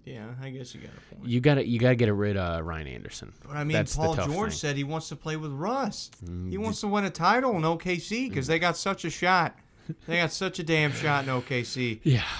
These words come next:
Speaker 1: Russell Westbrook, great leader.
Speaker 2: <laughs>
Speaker 1: Great leader.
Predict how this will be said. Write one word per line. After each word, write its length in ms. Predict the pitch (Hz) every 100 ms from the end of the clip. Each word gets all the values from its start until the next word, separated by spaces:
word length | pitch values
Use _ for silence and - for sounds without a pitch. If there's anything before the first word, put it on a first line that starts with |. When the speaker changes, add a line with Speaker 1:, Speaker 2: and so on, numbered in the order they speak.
| -
Speaker 1:
Russell 300 | 139 139 156
Westbrook, 540 | 147 147 143 131 120 - _
great 340 | - 131 143 139
leader. 400 | 151 139 123 - - -
Speaker 2:
<laughs> 40 | 127 - - - -
Speaker 1:
Great 440 | - 123 143 180 151
leader. 520 | 143 135 113 110 107